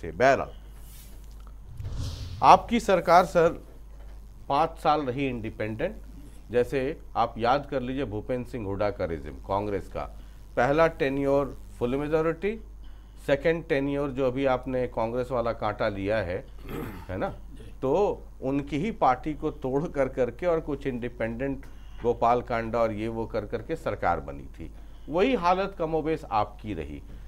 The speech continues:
सेकंड टेन्योर में आपके पास नंबर नहीं हुए तो फिर आपको जेजेपी की मदद से सरकार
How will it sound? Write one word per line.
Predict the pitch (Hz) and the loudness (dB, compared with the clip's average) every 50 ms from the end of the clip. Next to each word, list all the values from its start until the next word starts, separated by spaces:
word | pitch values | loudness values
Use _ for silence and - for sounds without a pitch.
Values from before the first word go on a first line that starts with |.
| - - - - - | -14 -14 -14 -6 2
सेकंड | - 165 165 - 226 240 247 226 - | 2 2 4 4 2 2 2 2 0
टेन्योर | 196 170 170 165 160 175 180 180 | 0 0 2 0 0 0 0 0
में | 185 190 180 | 0 0 0
आपके | 170 170 165 - 180 170 | 0 0 -2 -4 -6 -2
पास | - 165 156 151 - | 0 0 0 0 0
नंबर | 135 123 117 117 123 123 143 160 160 | -2 -2 0 0 0 0 0 0 0
नहीं | 160 165 165 175 175 | 2 0 0 0 -2
हुए | 170 170 175 208 233 - - - - - - - - | -2 -2 -2 -2 -2 -4 -8 -12 -16 -16 -16 -4 0
तो | 180 170 | 0 2
फिर | 175 202 214 190 | 4 4 6 6
आपको | 160 151 147 - - 185 226 285 285 - - - - - - - - 104 | 6 4 4 2 2 4 4 4 4 0 -8 -14 -16 -16 -16 -14 -12 -4
जेजेपी | 107 131 156 165 156 175 175 170 - 180 170 | 0 2 2 2 0 -2 -4 -4 -6 -8 -8
की | - 180 175 | -6 -6 -4
मदद | 151 135 131 120 139 135 | -2 0 0 0 -2 -4
से | - - - 202 | -4 -4 -4 -6
सरकार | 208 - - 151 131 120 - 123 117 117 117 - | -6 -2 -2 -2 -2 0 2 2 2 2 2 -2